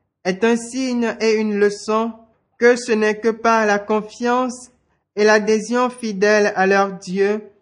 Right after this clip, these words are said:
que leur vie sera restaurée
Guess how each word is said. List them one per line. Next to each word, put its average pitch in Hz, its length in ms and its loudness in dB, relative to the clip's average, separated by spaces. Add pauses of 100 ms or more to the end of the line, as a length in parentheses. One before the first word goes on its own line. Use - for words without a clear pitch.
(560)
que 220 60 4
leur 220 420 4
vie 226 220 -4
sera 208 400 -2
restaurée 202 920 -2